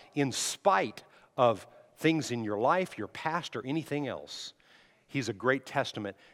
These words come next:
And Sandy, I'm, I'm saying to you today that I know you miss him, but you have much to be grateful and thankful for because you stood the test in believing God for him,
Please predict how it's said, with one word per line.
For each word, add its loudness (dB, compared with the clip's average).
And -12
Sandy, 0
I'm, 0
I'm -2
saying -4
to -14
you -10
today -8
that -2
I -2
know 2
you -6
miss -6
him, -8
but -12
you -12
have -6
much -4
to -12
be -14
grateful -8
and -12
thankful -12
for -10
because -14
you -4
stood -4
the -8
test -6
in -8
believing -6
God -2
for -12
him, -8